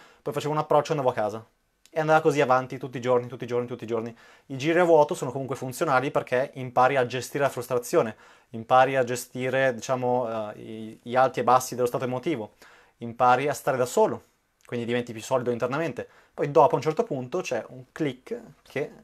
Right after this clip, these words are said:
volevo fare un video su questa cosa qua perché è un argomento molto interessante, capire poi, eh, tutta la, tutta la procedura da zero fino, fino a cento,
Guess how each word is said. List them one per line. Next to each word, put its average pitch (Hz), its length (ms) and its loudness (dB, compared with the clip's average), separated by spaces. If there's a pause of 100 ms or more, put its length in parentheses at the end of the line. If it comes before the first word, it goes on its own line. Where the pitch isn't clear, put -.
(160)
volevo 120 640 -2
fare 180 120 0
un 170 60 0
video 131 180 0
su 117 60 -6
questa 123 220 -2
cosa 127 160 0
qua 151 100 6
perché 131 220 -2
è - 20 4
un 123 60 0
argomento 120 400 2
molto 120 200 -4
interessante, 110 640 -6
capire 123 320 -2
poi, 120 240 2 (460)
eh, 104 420 -12
tutta 139 240 -4
la, 131 140 0
tutta 147 220 -2
la 139 60 4
procedura 143 460 0
da 120 240 0
zero 135 520 0
fino, 113 840 -4
fino 107 460 -8
a 98 40 -12
cento, 113 520 -12